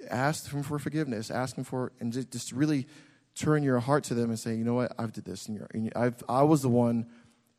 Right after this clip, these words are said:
who spoke harshly against you, and I repent." And reestablish any kind of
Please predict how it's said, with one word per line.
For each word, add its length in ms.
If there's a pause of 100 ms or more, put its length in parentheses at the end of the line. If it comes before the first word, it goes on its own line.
who 160
spoke 260
harshly 300
against 280
you, 300 (560)
and 140
I 60
repent." 580 (1600)
And 320
reestablish 1120 (400)
any 220
kind 200
of 300